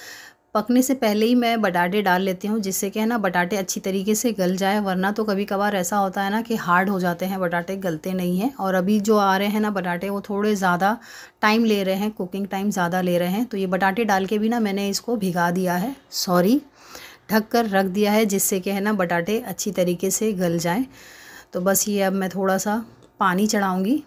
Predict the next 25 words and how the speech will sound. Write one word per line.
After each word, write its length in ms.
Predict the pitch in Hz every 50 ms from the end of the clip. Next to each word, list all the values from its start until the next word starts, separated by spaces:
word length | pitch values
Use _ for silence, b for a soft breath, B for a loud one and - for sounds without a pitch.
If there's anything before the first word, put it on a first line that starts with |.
| _ _ _ _ _ _ -
पतीले 400 | 196 185 - 202 190 190 190 185 196
में। 160 | 208 254 277 - - _ _ B B B B B B B B B B - 220
ये 220 | 196 196 202 202 202
पानी 360 | 202 - 202 185 190 196 208
मैं 220 | 220 226 226 226 220
ये 160 | 226 226 220
पुलाव 360 | 220 - 208 196 185 180 190
के 120 | 185 220 214
लिए 140 | 208 220
ही 140 | 202 240 254
चढ़ा 300 | 247 247 196 185 175 175
रही 180 | 175 180 180 190
हूँ, 140 | 196 220 247
क्योंकि 460 | 247 220 196 180 214 214 220 220 233
पुलाव 380 | 226 226 214 196 190 180 185 196
में 440 | 208 208 214 220 226 233 247 240 202 202
गर्म 220 | 190 185 196 214
पानी 260 | 214 214 196 196 214
डालें 300 | 196 196 185 180 185 208
ना, 120 | 208 - -
तो 160 | - 220 220
अच्छा 360 | - - 185 175 - - 202 185
टेस्ट 340 | 185 190 180 180 180 -
आता 240 | 196 185 180 190 185 185
है 180 | 185 233 285